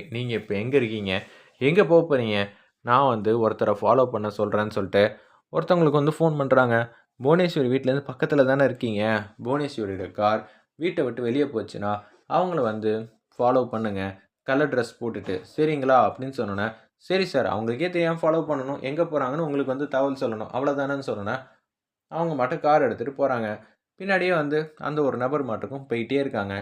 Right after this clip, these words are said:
இந்த தகவலை வந்து குருவரன்ட்ட வந்து சொல்லிடுறாங்க, "அவங்க கார் போகுது சார்." அப்பனா மாயா சொன்னபடி தான் வந்து அவங்க போயிட்டு இருக்காங்க. கார்த்தியை எந்த இடத்துல வச்சிருக்காங்கன்னு அவங்களுக்கு தான் தெரியும். "நீங்க போயிட்டு எனக்கு அப்டேட் பண்ணுங்கங்கிற" மாதிரி குருவரன் வந்து சொல்லிட்டு ஃபோன் வந்து வச்சிடுறாங்க.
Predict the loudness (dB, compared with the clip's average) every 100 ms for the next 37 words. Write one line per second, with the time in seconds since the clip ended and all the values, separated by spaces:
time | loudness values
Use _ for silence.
0 | -8 -10 -8 -2 -2 -2 -6 -6 -8 -10
1 | -8 -6 -4 -6 -10 -14 -10 -10 -8 -6
2 | -4 -2 -4 -6 -10 -10 -6 -2 -2 -4
3 | -8 -8 -6 -6 -6 -12 _ _ -12 -8
4 | -6 -4 -4 -4 -4 -2 -2 -4 -8 -6
5 | -6 -4 -2 -2 -4 -4 -4 -4 -6 _
6 | _ _ _ -6 -4 -2 -2 -4 -4 -4
7 | -2 0 0 0 -2 -14 _ 2 2 2
8 | -2 0 0 -2 -2 -2 -2 -6 -8 -6
9 | -2 -2 -2 -6 -4 -4 -2 -2 -4 -8
10 | -8 -4 -2 0 -2 -2 0 0 0 -2
11 | -2 -4 -4 -4 -6 -4 -2 -4 -6 _
12 | _ -2 2 2 2 -2 -6 -6 -4 -4
13 | -6 -6 -6 -4 -6 -6 -4 -2 -2